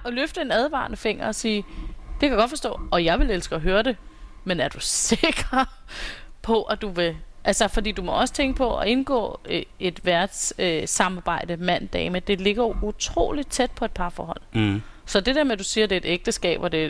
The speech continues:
Speaker 1: øh, en parmiddag og sådan noget, det er
Speaker 2: Men
Speaker 1: jo rigtigt nok.
Speaker 2: det er jo sådan, jeg ser det, og det har jeg jo aldrig kunnet i mit liv, Sara. Så derfor er det en kæmpe udfordring for mig, at jeg skal give afkald på en masse af de ting, som er ryggradsbevægelser og øvelser for mig, i henhold til, at jeg har lavet masser af radio og fjernsyn.
Speaker 1: Mm.
Speaker 2: Hvis der kommer en vært,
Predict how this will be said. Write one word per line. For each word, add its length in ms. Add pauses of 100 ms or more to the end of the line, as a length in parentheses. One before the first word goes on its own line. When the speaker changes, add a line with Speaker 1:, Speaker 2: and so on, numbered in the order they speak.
(160)
Speaker 1:
øh, 260
en 100
parmiddag 560
og 100
sådan 140
noget, 140 (320)
det 80
er 40
Speaker 2:
Men 120
Speaker 1:
jo 140
rigtigt 220
nok. 80
Speaker 2:
det 40
er 20
jo 40
sådan, 180
jeg 80
ser 220
det, 160
og 120
det 80
har 80
jeg 80
jo 80
aldrig 240
kunnet 200
i 40
mit 100
liv, 160
Sara. 260 (320)
Så 120
derfor 220
er 20
det 100
en 60
kæmpe 440
udfordring 540
for 80
mig, 220 (760)
at 140
jeg 100
skal 140
give 260 (200)
afkald 340
på 120
en 80
masse 220
af 40
de 80
ting, 240
som 140
er 40
ryggradsbevægelser 960
og 220
øvelser 260
for 120
mig, 200
i 40
henhold 220
til, 100
at 20
jeg 80
har 80
lavet 140
masser 240
af 60
radio 220
og 40
fjernsyn. 440 (260)
Speaker 1:
Mm. 300 (240)
Speaker 2:
Hvis 320
der 80
kommer 320
en 160
vært, 220